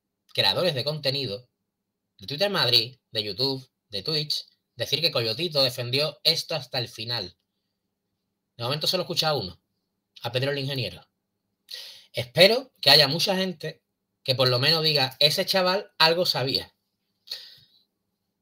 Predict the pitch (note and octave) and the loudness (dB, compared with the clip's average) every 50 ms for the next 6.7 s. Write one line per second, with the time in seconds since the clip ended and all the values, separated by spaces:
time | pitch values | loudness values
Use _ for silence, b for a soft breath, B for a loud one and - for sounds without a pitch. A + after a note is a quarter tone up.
0 | _ _ _ _ _ _ _ _ _ - C3 F3+ G#3+ A3+ A#3 B3 B3 G3+ E3 D3+ | _ _ _ _ _ _ _ _ _ 0 4 4 6 6 4 2 0 0 -2 0
1 | C#3+ - - F3 F3 E3 - - D3+ C#3+ D3+ D#3 D#3+ F3+ G3 F3+ - - D#3+ C#3+ | 0 0 0 0 -2 -2 0 0 0 0 0 0 0 0 0 0 0 -2 -2 -2
2 | C3+ - D3 C3+ A#2 G#2+ - - _ _ _ _ _ _ _ _ _ _ _ _ | 0 0 0 0 -2 -4 -6 -10 _ _ _ _ _ _ _ _ _ _ _ _
3 | _ _ _ _ _ - C3 C#3+ E3 E3+ F#3+ F#3 F#3 F3+ F3 E3 E3 E3+ E3 E3 | _ _ _ _ _ -4 0 2 4 4 4 4 2 2 0 0 0 0 0 0
4 | E3 D#3 D3+ D3 D3+ E3 D#3 D3+ D#3 D3+ - _ _ _ _ _ _ - C3 C#3+ | 0 0 0 0 2 2 2 0 -2 -6 -12 _ _ _ _ _ _ -4 -2 0
5 | D3+ D3+ D3+ D3 D3 D3 C#3+ C#3 C#3 C3+ B2+ D3 C#3+ C3+ C3+ C3 C3 B2+ B2+ B2+ | 0 0 0 0 0 -2 -2 -2 -4 -2 -2 -4 -2 0 2 2 4 4 4 4
6 | B2 B2 A#2+ B2 C3+ C#3+ C#3 B2+ G#2+ G2+ G2+ - _ | 4 2 2 0 0 0 -2 -2 -4 -6 -10 -12 _